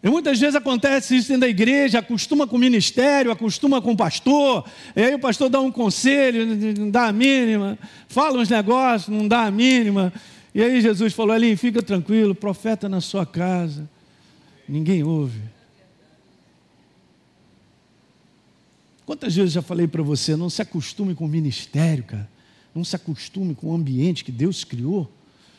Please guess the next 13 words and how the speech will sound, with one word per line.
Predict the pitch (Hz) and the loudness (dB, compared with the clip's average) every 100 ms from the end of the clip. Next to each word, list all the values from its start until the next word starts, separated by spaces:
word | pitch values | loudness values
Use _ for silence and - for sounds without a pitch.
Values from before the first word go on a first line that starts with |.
| _ - | _ -8
com | 160 | -6
os | 104 110 | -6 -4
líderes | 131 277 226 143 110 | 2 2 2 -6 -8
que | - | -10
você | 139 202 - | -6 -6 -6
tem. | 247 - 277 302 160 - _ _ _ _ _ _ _ | -8 -2 0 0 -2 -10 _ _ _ _ _ _ _
Aprenda | - - _ 302 339 285 | -16 -16 _ 0 2 2
a | 202 | -2
fazer | 190 202 262 | 0 0 0
separação | 226 - 277 247 - - - 330 320 | -2 -2 -2 -2 -6 -6 -2 0 0
do | 214 | -4
teu | 214 269 | -4 -6
coração. | 285 247 185 - 285 302 202 | -4 -4 -4 -6 -4 -4 -6